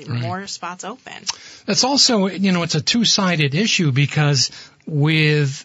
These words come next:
Speaker 1: m-, mothers or parents, r-, you know, regardless of who, you know, chooses to,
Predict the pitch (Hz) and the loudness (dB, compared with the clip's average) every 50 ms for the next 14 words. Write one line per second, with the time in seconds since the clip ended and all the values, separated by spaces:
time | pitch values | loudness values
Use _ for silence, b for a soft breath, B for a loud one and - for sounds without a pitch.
0 | - - - 151 143 139 143 151 160 170 160 147 156 175 185 220 226 214 143 156 | -12 -4 0 2 4 4 4 2 2 2 2 2 4 4 4 4 4 4 4 4
1 | 156 165 175 165 143 - - 180 180 175 175 202 247 - - - - 180 165 156 | 2 2 0 0 -2 0 0 2 2 2 2 2 2 2 2 0 0 0 -2 -2
2 | 185 - - - 208 180 147 127 131 151 143 139 139 160 185 170 151 - - 139 | -4 -4 -6 -4 -2 0 0 2 2 2 2 2 2 2 2 0 0 0 0 2
3 | 107 135 165 165 160 156 185 160 139 131 123 - - 156 147 135 143 131 120 - | 2 2 2 0 0 0 0 2 2 2 2 0 0 0 2 2 2 0 0 0
4 | 143 131 123 113 | 0 0 0 -2